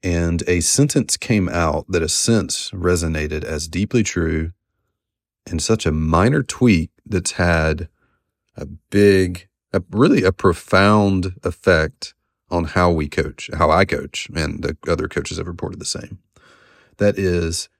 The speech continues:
to coach for results and not retention. So coach solely fo-,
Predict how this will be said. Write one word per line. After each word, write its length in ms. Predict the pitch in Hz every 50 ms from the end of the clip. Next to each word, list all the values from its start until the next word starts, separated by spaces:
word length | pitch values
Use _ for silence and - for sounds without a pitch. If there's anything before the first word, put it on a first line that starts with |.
| _ -
to 120 | - - 82
coach 540 | _ - - - 107 110 131 143 - -
for 300 | - - - 104 98 90
results 880 | 85 85 82 80 80 78 82 87 90 113 - - - - - - - - _ _ -
and 240 | 87 82 80 78 78
not 360 | 80 85 92 104 - - - _ _ _ -
retention. 680 | 80 82 78 - - - 80 76 - - - - 92 87 _ _ _ _ _ _ _ _ _ _ _ _ _ _ _ _ _ _ _ _ _ _ _ _ _ _ _ _ _ _ -
So 140 | - - - -
coach 720 | - - - - 120 113 123 143 - - - - - - - _ _ _ _ _ _ _ _ _ _ _ _ _ _ _ _ _ _ _
solely 640 | - - - - - - 127 135 151 151 143 117
fo-, 220 | 92 - 85 78